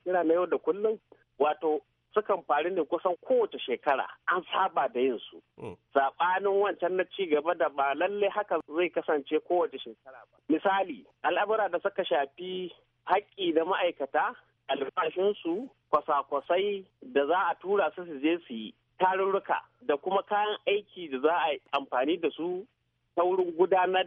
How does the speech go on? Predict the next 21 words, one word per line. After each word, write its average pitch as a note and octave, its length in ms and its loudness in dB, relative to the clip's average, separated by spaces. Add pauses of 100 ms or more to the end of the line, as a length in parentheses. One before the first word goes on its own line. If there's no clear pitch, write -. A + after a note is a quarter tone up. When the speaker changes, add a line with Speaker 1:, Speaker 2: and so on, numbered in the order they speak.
Speaker 1:
da D#3+ 340 4 (400)
ofisoshi F3+ 600 2
na E3+ 100 4
gwamnati. E3 400 4 (260)
Kuma G#3 420 4
wannan G#3+ 360 2
haƙƙi, E3+ 500 -4 (180)
al'amura G#3+ 420 2
da F3+ 80 2
suka F3 180 -4
shafi E3 260 0 (120)
ci G3 100 -4
gaban D#3 300 4
ƙasa, D#3+ 440 0 (320)
wato - 340 0
ɗayan F3+ 240 2
fannin F#3+ 340 2
kenan, B2+ 420 0
su G3 280 2
sun G#3+ 200 4
shafi F3+ 600 0